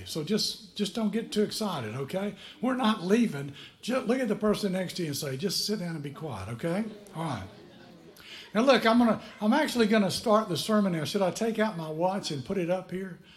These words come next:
You know, because that would mean absolutely nothing, wouldn't it, if I did that? You know what Liz Taylor told her eighth husband, don't you?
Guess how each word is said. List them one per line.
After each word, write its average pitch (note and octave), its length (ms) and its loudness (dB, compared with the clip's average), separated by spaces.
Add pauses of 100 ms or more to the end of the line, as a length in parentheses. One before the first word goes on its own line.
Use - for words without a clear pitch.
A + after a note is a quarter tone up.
(360)
You F3 80 -4
know, F3+ 140 0
because F3+ 300 -2
that A#3+ 140 2
would F3+ 160 -4
mean F#3+ 160 -2
absolutely F#3+ 640 -2
nothing, F3 420 0
wouldn't C#3 280 -4
it, A2 80 -4
if A#2 100 -10
I C#3 100 -6
did D#3 240 -2
that? A2 280 -8 (1080)
You G3 140 2
know A3+ 100 6
what F#3+ 400 4
Liz G3 260 6
Taylor G3+ 320 2
told G3 260 -4
her F3 120 0
eighth F#3+ 220 0
husband, C#3+ 360 -4
don't A2 260 -10
you? C#3+ 100 -14